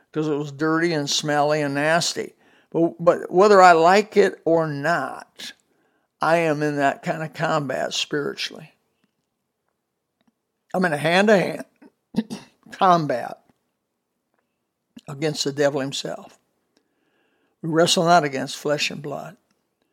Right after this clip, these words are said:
but we wrestle. We war.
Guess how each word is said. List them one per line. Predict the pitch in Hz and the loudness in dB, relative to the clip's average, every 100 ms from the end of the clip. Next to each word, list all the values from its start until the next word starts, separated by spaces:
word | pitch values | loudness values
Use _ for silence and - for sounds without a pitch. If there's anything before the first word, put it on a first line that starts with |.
| _ _ _ | _ _ _
but | 151 | -6
we | 147 | -4
wrestle. | 143 156 151 - 151 - _ _ _ _ _ _ _ _ - | -2 -2 -2 -6 -10 -20 _ _ _ _ _ _ _ _ -6
We | 156 | -4
war. | 143 147 139 - | -2 -2 -2 -6